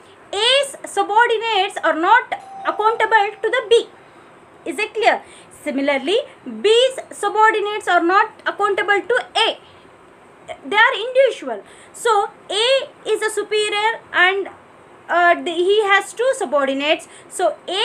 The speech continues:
has to give orders to those two subordinates, and these two subordinates has to, are accountable to A. In this way, the relationship has to be established by a manager. If it, it is not done,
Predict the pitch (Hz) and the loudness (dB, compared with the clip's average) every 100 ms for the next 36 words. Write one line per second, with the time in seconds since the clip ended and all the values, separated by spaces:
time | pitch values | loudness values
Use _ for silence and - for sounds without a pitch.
0 | 554 359 339 - 269 339 370 294 302 349 | -2 -2 -4 -4 -4 -2 0 2 2 0
1 | 349 370 269 359 523 - - 403 480 480 | -2 -8 -8 -6 -6 -8 -8 -4 -4 -4
2 | 240 247 233 247 294 349 - - - 269 | -4 -2 -4 -4 -2 -2 -4 -20 -6 -4
3 | 277 403 539 - 427 453 - 320 339 339 | 0 2 0 0 -4 -4 -2 0 2 0
4 | 320 359 349 277 269 - 285 220 - 294 | 0 -2 0 -4 -4 -8 -14 -12 -2 2
5 | 330 311 330 311 311 294 339 440 277 - | 2 0 -4 -2 -2 -2 -2 -4 -4 -8
6 | - - - - 392 349 480 679 - 466 | -14 -20 -18 -2 2 2 2 0 -2 -2
7 | 466 403 339 294 339 494 523 539 554 - | -2 0 0 0 -2 -2 0 -2 -4 -6
8 | 480 - 330 339 - 359 440 - 311 - | -6 -4 -4 -4 -4 -6 -4 -4 -8 -4
9 | 370 349 277 392 415 320 269 294 254 226 | 0 0 0 -8 -8 -2 -2 -2 -4 -8
10 | 208 190 180 180 - - - 254 269 262 | -12 -14 -18 -20 -20 -20 -18 -6 -6 -6
11 | 262 - - 294 381 494 415 415 415 339 | -10 -12 -14 -4 -2 0 2 4 4 4
12 | 370 370 | 2 2